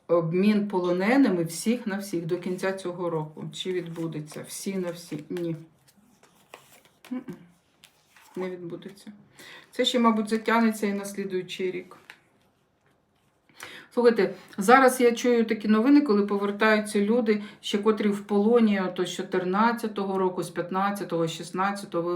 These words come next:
Ви уявля-, уявляєте, скільки років люди в полоні знаходились? Навіть ті ще повертаються. Тому всіх на всіх, м-м, ні.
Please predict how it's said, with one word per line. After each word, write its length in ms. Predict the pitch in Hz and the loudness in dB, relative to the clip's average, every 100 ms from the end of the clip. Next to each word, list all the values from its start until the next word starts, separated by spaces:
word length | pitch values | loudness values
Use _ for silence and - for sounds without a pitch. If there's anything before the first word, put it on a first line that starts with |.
| 175 | -4
Ви 100 | 180 | -4
уявля-, 360 | 190 226 247 | -2 0 2
уявляєте, 520 | 185 185 196 269 277 | 4 2 2 0 0
скільки 300 | 185 - - | -4 -10 -4
років 340 | 190 226 220 185 | -2 -2 -2 -4
люди 300 | 175 165 160 | -2 -2 -4
в 100 | 165 | -6
полоні 420 | - 175 170 165 | -6 -2 -2 -2
знаходились? 760 | 165 165 165 165 165 202 - - - - - | -6 -8 -8 -10 -8 -12 -14 -20 -20 -20 -16
Навіть 360 | - 190 214 208 | -4 0 0 -2
ті 180 | - 208 | -2 -2
ще 200 | - 175 | -2 -6
повертаються. 1080 | - 156 165 165 165 - 156 151 151 - - - - - | -6 -8 -4 -4 -4 -6 -6 -4 -6 -10 -16 -16 -20 -12
Тому 360 | - 202 208 - 165 | -2 4 4 2 -4
всіх 380 | 156 - 269 262 | -6 -4 -2 0
на 120 | 214 | -2
всіх, 380 | 202 - 233 - | -4 -4 -6 -6
м-м, 340 | - 208 180 - - _ _ - - | -8 -6 -8 -12 -18 _ _ -20 -10
ні. 300 | 180 180 | -8 -8